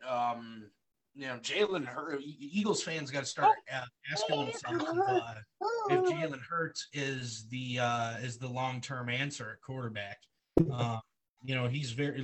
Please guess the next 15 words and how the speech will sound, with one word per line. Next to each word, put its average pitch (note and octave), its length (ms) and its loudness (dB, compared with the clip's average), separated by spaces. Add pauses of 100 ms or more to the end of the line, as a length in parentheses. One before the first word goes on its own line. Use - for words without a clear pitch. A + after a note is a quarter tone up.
(140)
proven D3 320 -2
very C#3+ 240 -2
successful D3+ 760 -2 (280)
running D3+ 380 4
the F#3 80 4
football, A3 720 4 (320)
but, C3+ 340 2
uh, C3 320 4
when D#3+ 200 -2
it E3+ 80 -8
comes G3 240 0
to D3 100 -2
throwing F3 560 4
the A#2 80 0
football G2 720 -4